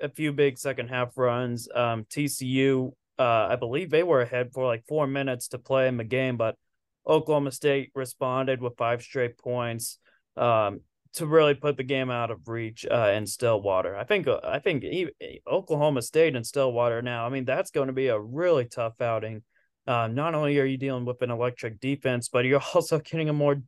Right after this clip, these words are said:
uh, juiced up Gallagher Iba Arena as well. But, uh, that's, well, that's more for, well, well, that's more, uh,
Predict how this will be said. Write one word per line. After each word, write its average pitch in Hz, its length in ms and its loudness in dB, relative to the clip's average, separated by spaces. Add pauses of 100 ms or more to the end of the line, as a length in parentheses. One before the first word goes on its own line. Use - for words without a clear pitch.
(240)
uh, 143 180 4
juiced 143 360 -8
up 127 160 0
Gallagher 135 380 0
Iba 120 380 -2
Arena 110 500 -6
as 101 200 -8
well. 107 220 2
But, 98 220 -2 (380)
uh, 104 120 2
that's, 151 420 2 (120)
well, 139 560 0
that's 160 260 0
more 151 360 0
for, 131 260 2 (340)
well, 147 200 -6
well, 156 280 -4
that's 147 240 -4
more, 143 220 -2 (180)
uh, 113 220 -2